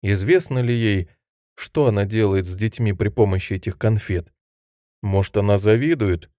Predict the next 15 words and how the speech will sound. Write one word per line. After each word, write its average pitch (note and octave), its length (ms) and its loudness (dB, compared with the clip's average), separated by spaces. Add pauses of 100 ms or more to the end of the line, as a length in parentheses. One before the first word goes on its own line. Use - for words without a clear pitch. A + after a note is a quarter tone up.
(180)
что - 220 -4
они F#2+ 160 0
такие G2 420 -4
юные? F2 400 -2 (560)
Может, A2+ 320 2
она B2 180 0
хочет, B2 360 -2
чтобы A2 360 0
они B2 160 0
постарели? A#2+ 800 0 (760)
Я F#2 260 -4
готов B2 400 0
был C3 180 0
убить A#2+ 380 -2
ее. E2 340 -6